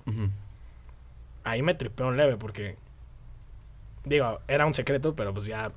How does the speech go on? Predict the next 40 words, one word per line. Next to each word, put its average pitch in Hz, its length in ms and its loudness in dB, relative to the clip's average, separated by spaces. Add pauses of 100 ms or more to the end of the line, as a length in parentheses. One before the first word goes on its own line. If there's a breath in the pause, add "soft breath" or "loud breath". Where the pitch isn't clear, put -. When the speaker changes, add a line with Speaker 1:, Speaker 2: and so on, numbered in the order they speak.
(120)
Speaker 2:
nadie, 135 420 6
nadie 147 220 6
se 117 100 0
dio 131 140 0
cuenta, 139 300 4
entonces 135 300 6
ya 127 120 6
lo 127 100 4
voy 113 100 8
a - 20 12
Speaker 1:
<laughs> 110 60 8
Ok. - 20 4
Speaker 2:
revelar 120 440 2
porque, 101 300 -2
pues, - 380 -8
Speaker 1:
Ok. 98 360 6 (200)
Speaker 2:
qué 120 120 2
hueva 120 380 0
que 117 140 -6
nadie 110 200 -2
se 110 140 -4
Speaker 1:
An-, 95 180 -6
Speaker 2:
clavó. 104 480 4
Speaker 1:
andamos 107 380 8
ganando, 101 460 10
raza. 120 640 8
Speaker 2:
<laughs> - 80 -4
Speaker 1:
Este 104 220 2
podcast 107 380 4
anda 110 140 4
develando 101 400 6
secretos. 101 560 2
Speaker 2:
Sí, 147 520 0
sí, 139 140 0
sí. 135 160 0
Güey, 143 340 4
literal 147 420 2
en 180 80 2
esa 170 160 4
rola 156 400 2